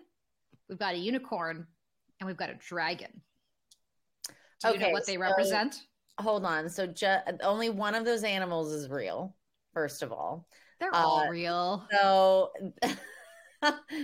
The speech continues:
Speaker 2: so just like <laughs> the monarchy, they're a bunch of
Speaker 1: <laughs>
Speaker 2: fake rulers who just got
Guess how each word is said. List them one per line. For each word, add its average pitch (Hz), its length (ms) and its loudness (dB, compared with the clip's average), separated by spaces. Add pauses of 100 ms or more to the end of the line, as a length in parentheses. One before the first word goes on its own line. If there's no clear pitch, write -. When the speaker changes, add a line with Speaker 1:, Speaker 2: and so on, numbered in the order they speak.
(180)
Speaker 2:
so 214 200 0
just 214 340 2
like - 680 0 (240)
<laughs> - 280 -20
the 208 160 -4
monarchy, 170 1000 -2 (460)
they're - 120 6
a 196 40 2
bunch 320 320 0
of 233 80 -4 (120)
Speaker 1:
<laughs> - 140 -12
Speaker 2:
fake 196 180 4 (280)
rulers 180 720 4
who 214 80 0
just 196 260 -4
got 185 240 2